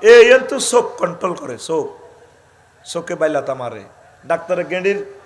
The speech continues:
অপারেশন করবার সময় কয়েন যে গেঁডিতে চোখের রগ আছে, এটাতে হোঁচ লাগি গেলে আপনার কান হয়ে যাবে, নাডা কইতে ইত্যাদি না। এ সব বীর্য কত যা কিছু কন্ট্রোল ইয়েন তো হয়। মোজামেয়াতের সময় তো গো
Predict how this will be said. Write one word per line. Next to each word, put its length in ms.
অপারেশন 460
করবার 240
সময় 220
কয়েন 280
যে 120
গেঁডিতে 440
চোখের 340
রগ 160
আছে, 300
এটাতে 280
হোঁচ 280
লাগি 200
গেলে 280
আপনার 280
কান 160
হয়ে 180
যাবে, 240
নাডা 200
কইতে 260
ইত্যাদি 300
না। 80
এ 20
সব 400
বীর্য 480
কত 400
যা 280
কিছু 280
কন্ট্রোল 380
ইয়েন 220
তো 100
হয়। 100
মোজামেয়াতের 560
সময় 320
তো 240
গো 360